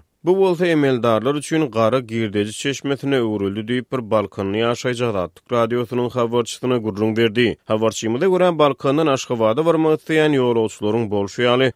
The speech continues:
Aşgabatdan Balkana gatnaýan ýolagçylarym az däl. Her gün üç ýüz töwereg adam taksi bilen Balkan welaýatyna girýän bolsa,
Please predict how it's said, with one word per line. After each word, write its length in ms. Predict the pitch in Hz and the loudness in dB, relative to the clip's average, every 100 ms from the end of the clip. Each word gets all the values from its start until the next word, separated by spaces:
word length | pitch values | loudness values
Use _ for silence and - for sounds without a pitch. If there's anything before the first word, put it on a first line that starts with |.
| - | -4
Aşgabatdan 800 | 110 - 110 104 95 - 123 110 | -8 -4 -2 -2 -2 -2 -2 0
Balkana 340 | 104 - 101 | -2 -2 -2
gatnaýan 500 | 113 117 - 127 127 | -2 -2 -2 0 0
ýolagçylarym 760 | 113 104 98 98 - 113 120 104 | 0 0 -2 -4 -2 0 2 0
az 220 | 104 98 107 | 0 0 2
däl. 240 | 110 82 - | 2 0 -4
Her 160 | 185 196 | 0 2
gün 180 | 190 175 | 4 2
üç 220 | 147 - | 0 -4
ýüz 120 | 208 | -6
töwereg 400 | 190 185 180 180 175 165 | -2 0 2 2 2 2
adam 200 | 170 165 | 0 0
taksi 360 | 156 127 - | -2 -4 -2
bilen 240 | 156 156 135 | 0 2 2
Balkan 280 | 110 - | 0 -2
welaýatyna 640 | 156 156 147 143 131 147 139 | -2 0 2 0 0 -4 -4
girýän 540 | 113 117 113 123 131 | -2 -2 0 0 0
bolsa, 400 | 135 127 147 | 0 0 0